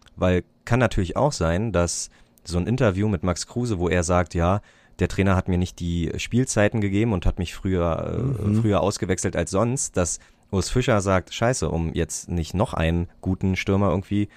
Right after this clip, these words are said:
Speaker 1: zu verprellen, ähm, lass ich ihn halt durchspielen“, was auch immer, aber ich glaub, dafür ist, äh, Urs Fischer einfach
Speaker 2: Becker meinst du, ne? Ja.
Speaker 1: Was meinst du? Nein, dass Fischer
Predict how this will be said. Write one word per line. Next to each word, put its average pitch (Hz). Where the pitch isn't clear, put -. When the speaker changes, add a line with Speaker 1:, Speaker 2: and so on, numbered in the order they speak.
Speaker 1:
zu -
verprellen, 101
ähm, 90
lass 95
ich 87
ihn 90
halt 82
durchspielen“, 98
was 87
auch 80
immer, 98
aber 80
ich 78
glaub, 82
dafür -
ist, -
äh, 78
Urs 85
Fischer -
einfach 120
Speaker 2:
Becker 123
meinst 104
du, 101
ne? 107
Ja. 90
Speaker 1:
Was -
meinst 98
du? 151
Nein, 107
dass 87
Fischer 156